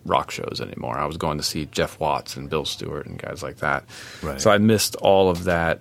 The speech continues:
Speaker 1: Um, I mean, the Deftones I was into, but everything after that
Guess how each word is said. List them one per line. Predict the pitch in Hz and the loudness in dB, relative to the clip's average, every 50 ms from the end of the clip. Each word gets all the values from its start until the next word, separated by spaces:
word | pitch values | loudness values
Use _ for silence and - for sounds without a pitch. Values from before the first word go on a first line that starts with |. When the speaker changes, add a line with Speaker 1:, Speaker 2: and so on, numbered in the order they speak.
| - - | -6 -8
Speaker 1:
Um, | - 82 78 78 78 76 76 - - - - - - - - - - - - - - - - | -4 -4 -2 -2 -2 -4 -6 -8 -10 -14 -20 -20 -20 -20 -20 -20 -20 -20 -20 -20 -16 -6 0
I | - | 2
mean, | 110 104 | 4 4
the | 98 98 | 6 6
Deftones | 104 120 120 - - 117 104 95 98 | 6 6 6 4 4 2 4 4 4
I | 92 | 4
was | 92 90 85 | 4 2 2
into, | 92 92 92 - - 98 98 95 | 0 0 0 0 0 2 2 2
but | 87 87 80 58 | 2 2 2 4
everything | 87 95 95 95 92 85 | 2 2 2 2 0 0
after | - 71 82 85 - - - 107 98 | 0 0 0 0 -2 -4 -4 -2 0
that | 90 90 87 92 101 113 - - - | 2 2 4 2 2 0 -4 -8 -12